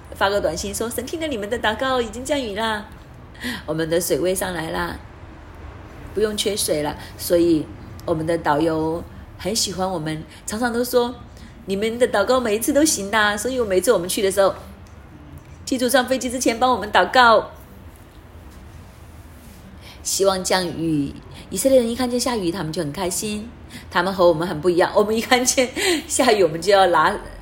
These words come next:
打伞，但是他们从来不会用伞，他们会淋湿自己，很开心，终于有雨水了。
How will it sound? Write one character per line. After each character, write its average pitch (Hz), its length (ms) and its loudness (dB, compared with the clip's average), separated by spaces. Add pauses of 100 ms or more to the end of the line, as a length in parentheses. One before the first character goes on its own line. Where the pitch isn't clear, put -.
(100)
打 156 140 -4
伞， 151 320 -4
但 196 120 0
是 208 60 -4
他 208 120 0
们 202 80 -6
从 190 140 -2
来 190 80 0
不 170 100 -8
会 196 160 0
用 190 160 0
伞， - 200 -4 (280)
他 185 100 0
们 196 100 0
会 220 140 10
淋 185 160 2
湿 208 180 -6
自 214 160 -4
己， 185 140 2
很 156 140 0
开 214 180 0
心， 247 320 -4 (800)
终 240 220 0
于 233 140 0
有 170 160 8
雨 160 140 0
水 170 240 2
了。 135 220 -6